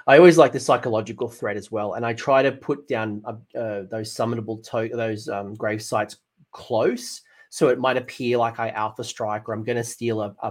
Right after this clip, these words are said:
a home objective, and I find that psychologically does more for me than, um,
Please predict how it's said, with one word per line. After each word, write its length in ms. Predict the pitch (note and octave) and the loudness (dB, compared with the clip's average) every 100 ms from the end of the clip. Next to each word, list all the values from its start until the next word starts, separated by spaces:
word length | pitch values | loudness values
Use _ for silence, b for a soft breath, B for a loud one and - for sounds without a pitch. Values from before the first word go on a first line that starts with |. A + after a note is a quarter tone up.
| A2+ | -8
a 40 | |
home 280 | A2 A2+ A2 | -6 -4 -4
objective, 580 | G2+ A2 G#2+ - F3+ F3+ | -6 -8 -8 -4 -4 -4
and 120 | A#2 | -6
I 100 | A2+ | -6
find 360 | A2+ A#2+ A2 G2+ G#2+ | -6 -4 -4 -4 -2
that 320 | A#2 G#2+ - b b b | -2 -2 -8 b b b
psychologically 920 | - C#3 B2+ A2 A2 A2+ D3 - G#3 | 0 0 2 -4 -4 -6 -10 -4 -6
does 280 | - A#2+ G#2+ | 0 0 0
more 200 | G#2 A2 | -4 -6
for 180 | - A#2 | -6 -6
me 320 | A2 C3+ D#3 | -6 -8 -6
than, 400 | A2+ G#2+ G#2 G2 - _ _ _ | -6 -4 -6 -10 -16 _ _ _
um, 460 | G#2 G2+ F#2+ F#2+ - | -6 -4 -4 -8 -16